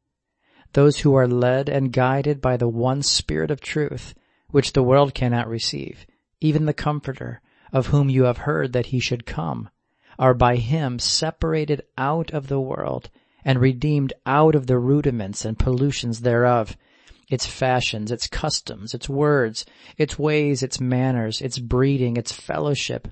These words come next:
love and friendship, its honor, its glory and its worship. So they become strangers to the world,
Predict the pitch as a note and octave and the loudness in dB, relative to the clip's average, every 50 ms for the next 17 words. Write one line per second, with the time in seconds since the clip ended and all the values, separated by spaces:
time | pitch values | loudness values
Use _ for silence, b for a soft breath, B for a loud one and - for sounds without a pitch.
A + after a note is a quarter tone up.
0 | - - C3+ C3+ C#3 C#3+ C#3+ C3+ B2+ A#2 A#2 - - - C#3+ C#3+ C#3+ C#3 - - | -12 -8 -4 -2 0 0 0 0 0 -2 -4 -6 -6 -6 -4 -4 -4 -4 -4 -6
1 | B2 G#2 - b b b b b b b - C3+ B2 - - - C3 C3 C3 C3+ | -6 -8 -12 b b b b b b b -4 -4 -4 -4 -6 -4 -2 0 0 2
2 | C3+ B2 A2+ G#2 G2+ - b b b b b - D3 C3 - - - C#3 C#3 C#3+ | 0 0 -2 -4 -8 -12 b b b b b -2 -2 -2 -2 0 2 4 4 4
3 | D3+ D3+ D3+ D3 C#3+ C#3 C3+ B2+ - - B2+ C#3 C#3+ C#3 - - - A#2+ - - | 4 4 4 2 2 0 0 -2 -2 -4 -2 0 0 0 0 -2 -6 -8 -10 -12
4 | - - - _ _ _ _ _ _ _ _ _ _ _ _ _ _ - - - | -14 -14 -16 _ _ _ _ _ _ _ _ _ _ _ _ _ _ -6 0 2
5 | C3+ B2+ B2 B2 B2+ A#2+ C3 B2 - C3 C3 B2+ - - - - C#3 C#3+ D3+ D3 | 4 4 4 4 4 2 2 0 0 -2 -2 -2 -2 -4 -4 -4 -6 -4 -4 -4
6 | C#3+ C#3+ C#3+ C#3 C3+ - - - - E3+ E3 D3+ C#3 C3 C3+ C#3 - - - C3 | -2 0 0 0 -2 -4 -4 -4 -4 -2 -2 -2 -2 -2 -2 -4 -4 -2 -4 -4
7 | - - | -6 -8